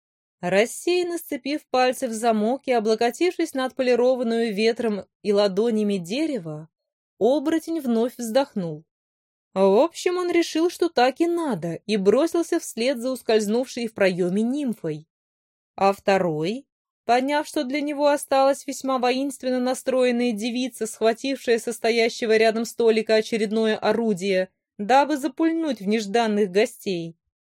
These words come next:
начал тактическое приближение. И его реплики типа "О, а мне досталась горячая девочка" и "Знаешь, как я буду тебя наказывать, когда поймаю?"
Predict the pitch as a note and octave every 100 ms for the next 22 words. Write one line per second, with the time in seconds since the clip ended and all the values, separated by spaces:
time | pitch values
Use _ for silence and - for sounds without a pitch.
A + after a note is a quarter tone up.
0 | - F#3+ F#3+ A#3 F4+ F#4 F4+ E4+ E4 C#4+
1 | C#4+ - D#4 D4+ D4+ C#4 D4+ A#3 F#3+ D#3+
2 | D3 D#3 E3 - _ _ _ _ _ _
3 | _ G#3 G#3 A3 A3+ C4 D#4 F#4 C#4+ G#3
4 | G#3 - - G3 E3 D#3+ E3 _ _ _
5 | _ - F#3+ D#4 A#3 E3+ E3+ F#3+ G3+ G3+
6 | G#3+ - G#3 G#3+ G3 G#3+ G#3 G3+ G3 G#3+
7 | G3+ E3+ F#3+ D4+ F4 G3 - - E3 E3
8 | F3 _ _ _ - G3+ G3 G3 G3 -
9 | _ _ _ _ - E3 D#3 F3+ F3+ G#3
10 | D#4+ - G#4 - G#4 G4+ F4+ D#4 D4+ C4
11 | C#4 D#4 - D#4+ G#3 E3+ E3+ E3 - G3
12 | F#3 F3+ G#3+ A3 A#3 G#3 E3 D#3+ D#3